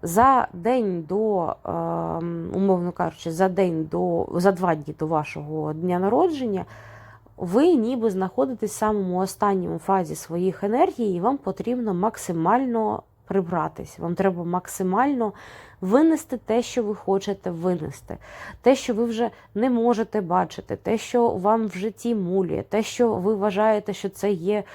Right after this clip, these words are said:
ну, якимось чином, так, вже вас там, от, умовно кажучи, задовбало. І ви знаєте, що нема ніякої порядку, нема ніякої організації. Тобто максимально навести лад у вашому житті.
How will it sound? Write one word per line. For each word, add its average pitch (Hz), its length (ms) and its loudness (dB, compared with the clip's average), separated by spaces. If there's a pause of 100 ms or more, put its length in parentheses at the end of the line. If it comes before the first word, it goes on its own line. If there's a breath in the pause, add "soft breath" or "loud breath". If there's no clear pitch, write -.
(360 loud breath)
ну, 202 200 0 (100)
якимось 196 500 2
чином, 262 380 2
так, 208 280 0
вже 180 200 0
вас 196 220 2
там, 175 380 -4 (100)
от, 175 200 -10
умовно 180 360 -2
кажучи, 240 480 0
задовбало. 170 800 2
І 147 60 -2
ви 180 160 0
знаєте, 214 360 0
що 190 160 -6
нема 196 260 2
ніякої 214 420 2
порядку, 190 500 0
нема 170 260 0
ніякої 214 440 0
організації. 196 760 0
Тобто 180 300 -4 (520 loud breath)
максимально 185 920 2 (400 loud breath)
навести 175 800 2 (160)
лад 165 500 0 (120)
у 170 60 -10
вашому 160 640 -4 (120)
житті. 165 560 -6